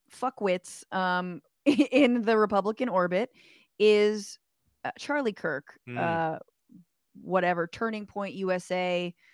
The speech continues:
Speaker 1: um, darling or head of, I guess, also got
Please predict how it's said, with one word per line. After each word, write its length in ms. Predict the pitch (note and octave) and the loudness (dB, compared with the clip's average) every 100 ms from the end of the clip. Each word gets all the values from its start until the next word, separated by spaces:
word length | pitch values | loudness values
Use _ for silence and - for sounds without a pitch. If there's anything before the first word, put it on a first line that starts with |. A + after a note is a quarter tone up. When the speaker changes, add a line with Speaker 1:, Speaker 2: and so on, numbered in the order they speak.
| _ _ _ | _ _ _
Speaker 1:
um, 500 | F3+ F3 F3 E3+ E3+ - _ _ F3 | -4 0 0 -2 -8 -14 _ _ -2
darling 560 | F3+ F3+ F3+ F3+ F3 | 2 4 2 0 -4
or 200 | F3 F3+ | -2 -2
head 280 | F3 F3+ F3 | -2 -2 0
of, 300 | F3 F3 F3 | 2 2 2
I 80 | F#3 | -2
guess, 400 | F3 F3 F3 - - | -2 -2 -2 -8 0
also 520 | F#3 F#3 G3 F3+ F3+ | 0 2 2 4 4
got 280 | E3+ E3+ | 2 0